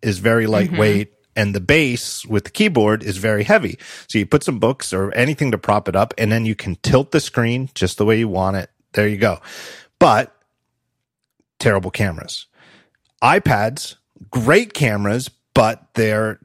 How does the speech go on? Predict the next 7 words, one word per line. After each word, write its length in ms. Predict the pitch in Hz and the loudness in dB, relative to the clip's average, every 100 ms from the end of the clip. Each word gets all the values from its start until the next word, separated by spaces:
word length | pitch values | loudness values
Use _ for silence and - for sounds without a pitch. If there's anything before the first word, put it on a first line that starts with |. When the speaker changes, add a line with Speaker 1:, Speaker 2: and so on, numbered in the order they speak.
| _ | _
Speaker 1:
very 320 | 113 107 104 | 0 2 2
top 260 | 101 170 185 | 2 0 0
heavy. 320 | 104 - - _ _ _ _ _ _ _ _ | -2 -6 -12 _ _ _ _ _ _ _ _
Kind 240 | - 101 208 | -4 2 4
Speaker 2:
Correct. 320 | 180 - - | 4 2 -8
Speaker 1:
of. 140 | - _ _ _ _ _ _ _ _ _ _ 208 | -16 _ _ _ _ _ _ _ _ _ _ 0
Speaker 2:
And 680 | 233 196 151 160 240 - | 2 2 0 -4 -6 -8